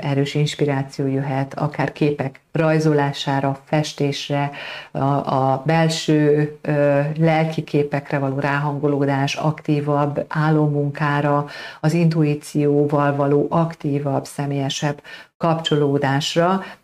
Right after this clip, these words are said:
Tehát a lelki, belső, gazdag, ö, muníciónkra leszünk érzelmileg jobban ráhangolva,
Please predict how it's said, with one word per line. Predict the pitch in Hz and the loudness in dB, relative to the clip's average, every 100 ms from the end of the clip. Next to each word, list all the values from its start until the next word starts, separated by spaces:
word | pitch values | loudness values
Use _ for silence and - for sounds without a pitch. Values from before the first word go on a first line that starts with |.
| _ | _
Tehát | 139 131 143 | -4 -2 2
a | |
lelki, | 151 175 170 160 - 147 147 | 4 4 4 2 0 0 0
belső, | 151 156 151 151 - 156 160 170 165 - | 0 2 2 0 0 2 4 2 -2 -2
gazdag, | 156 160 160 160 143 131 131 - - _ _ _ - | 2 2 2 0 0 0 -2 -8 -16 _ _ _ -4
ö, | 143 139 143 143 | 0 2 2 2
muníciónkra | 170 175 165 160 160 143 147 156 170 170 - - - 143 147 160 160 - - | 2 4 4 2 0 0 2 2 2 -2 -10 -14 -4 0 2 0 -2 -16 -4
leszünk | 147 147 - 147 139 | -2 -2 -2 -4 0
érzelmileg | 151 147 147 143 143 143 143 143 - _ | 0 0 -2 -2 -2 -2 -2 -4 -12 _
jobban | 156 147 147 139 143 | 0 0 0 -2 -2
ráhangolva, | 160 165 156 151 147 139 143 143 143 151 185 | 0 2 2 0 -2 -2 2 2 2 2 2